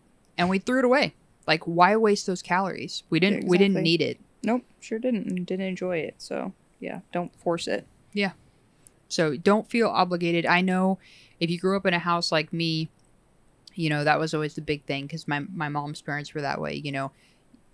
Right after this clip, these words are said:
Speaker 2: Clear your plate.
Speaker 1: Cle-, clear, clear your plate, you know. But you're adults now. You're paying for your own meal. If you don't like it, don't eat it.
Speaker 2: Right.
Speaker 1: It's your own money you're throwing away.
Speaker 2: Yeah.
Speaker 1: So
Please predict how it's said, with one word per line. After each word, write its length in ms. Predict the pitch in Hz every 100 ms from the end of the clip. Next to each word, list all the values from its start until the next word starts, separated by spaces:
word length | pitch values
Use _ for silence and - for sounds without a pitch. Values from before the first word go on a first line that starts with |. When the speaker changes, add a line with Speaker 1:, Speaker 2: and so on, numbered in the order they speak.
| _ -
Speaker 2:
Clear 200 | - 190
your 100 | 185
plate. 300 | - 180 190
Speaker 1:
Cle-, 120 | 190
clear, 260 | - 185 175
clear 220 | - 170
your 100 | 175
plate, 400 | 185 175 156 -
you 100 | -
know. 220 | 160 151 - _ _ -
But 200 | 170 - _ _ _ _
you're 140 | 208 254
adults 340 | 220 214 -
now. 300 | 170 165 208 _ _ _
You're 120 | 196
paying 260 | - 202 226
for 100 | 233
your 160 | 220 208
own 180 | 226
meal. 280 | 226 160 185 - _ _ _ -
If 80 | 180
you 60 |
don't 120 | 220 262
like 220 | 180 185
it, 120 | 262 _ _ _ _ _
don't 180 | - 220
eat 140 | 311 -
it. 120 | - _ _
Speaker 2:
Right. 160 | 254 254 _ _ _
Speaker 1:
It's 160 | 220 -
your 100 | 254
own 140 | 320
money 220 | 220 254 254
you're 160 | 160
throwing 240 | - 73 143
away. 300 | 123 147 202 _ _
Speaker 2:
Yeah. 120 | 294 269 _ _ _ _ _ _ _ _ _ _ _ _ _ _ -
Speaker 1:
So 260 | 165 175